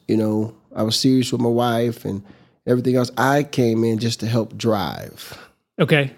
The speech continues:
Speaker 1: He just needed a driver, uh, because, you know, he, he was getting a little sick and stuff. "Hey, I just need you to drive,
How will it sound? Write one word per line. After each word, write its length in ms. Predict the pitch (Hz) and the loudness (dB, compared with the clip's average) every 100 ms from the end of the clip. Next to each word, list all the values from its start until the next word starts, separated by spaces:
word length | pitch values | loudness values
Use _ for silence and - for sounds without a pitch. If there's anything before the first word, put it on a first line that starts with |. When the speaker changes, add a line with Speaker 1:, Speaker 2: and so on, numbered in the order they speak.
| - | 0
Speaker 1:
He 160 | 135 143 | 2 4
just 240 | 135 123 | 2 2
needed 280 | 131 117 110 | 2 2 -2
a 80 | 107 | -2
driver, 720 | 117 120 101 73 58 50 - - _ _ _ - | 0 0 0 -4 -10 -12 -16 -20 _ _ _ -8
uh, 220 | 107 107 | -6 -4
because, 460 | 113 107 120 113 113 | -4 0 0 2 0
you 80 | 123 | 0
know, 120 | 117 | 2
he, 280 | 143 143 - | 2 0 0
he 140 | 120 | 0
was 380 | 117 117 113 - - | 2 0 -2 -8 -4
getting 180 | 131 120 | -2 0
a 40 | 120 | 0
little 120 | 113 | 0
sick 340 | - 117 117 107 | 0 0 0 -4
and 80 | |
stuff. 280 | 107 113 110 | -2 -2 0
"Hey, 220 | 123 131 | 2 2
I 40 | 127 | 2
just 160 | 120 135 | 0 0
need 180 | 139 | 2
you 100 | 135 123 | 0 -2
to 40 | |
drive, 460 | 127 127 127 127 | 0 2 2 0